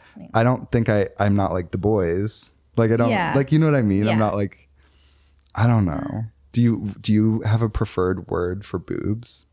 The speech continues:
Speaker 1: Probably boobs or breasts, maybe if I'm, like, at the doctor or
Speaker 2: Ugh,
Speaker 1: something.
Speaker 2: yeah, breasts.
Speaker 1: Yeah.
Speaker 2: Breasts. I feel like boobs is, like, the safest one, but boobs is a
Speaker 1: Definitely.
Speaker 2: little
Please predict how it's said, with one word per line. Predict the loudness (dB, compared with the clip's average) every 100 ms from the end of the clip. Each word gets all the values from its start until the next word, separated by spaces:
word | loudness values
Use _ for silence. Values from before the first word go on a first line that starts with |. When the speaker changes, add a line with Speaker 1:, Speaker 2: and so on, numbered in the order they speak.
| _
Speaker 1:
Probably | -10 -6 -4 -4 -2 -2 -4 -12 _ _ _
boobs | -10 -8 -12 -16 -20 -20 -4
or | -2
breasts, | -2 -6 -4 -2 -4 -2
maybe | 0 2 2
if | 0
I'm, |
like, | -2 -2
at | -4
the |
doctor | -4 -4 -6 -6 -6
or | -4
Speaker 2:
Ugh, | -2 0 2 2 2
Speaker 1:
something. | -2 0
Speaker 2:
yeah, | 2 2 0
breasts. | -4 -8 -2 0 0 -2 -8 -18 -20 -20 _ _ _
Speaker 1:
Yeah. | -10 -6 -6 -6 -4
Speaker 2:
Breasts. | 0 0 0 -4 -10 -14 -18 -20 _
I | 0
feel | 2 2
like | 2 0
boobs | 2 4 2 2
is, | 0 2
like, | 0
the | -2
safest | 0 0 0 -2
one, | 0 0
but | 0 -2
boobs | 0 0 0
is |
a |
Speaker 1:
Definitely. | 0 0 2
Speaker 2:
little | 0 0 0 -2 -6